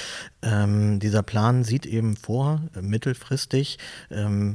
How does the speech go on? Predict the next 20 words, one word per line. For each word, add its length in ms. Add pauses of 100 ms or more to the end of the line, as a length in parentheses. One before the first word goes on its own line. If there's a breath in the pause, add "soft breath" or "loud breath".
wie 80
du 100
schon 220
gesagt 340
hast, 400
den 160
ganzen 520
Verein 520
zu 160
professionalisieren. 960
Das 180
heißt, 220
es 140
müssen 400
Strukturen 500
geschaffen 420
werden 280
oder 220
verbessert 500
werden. 280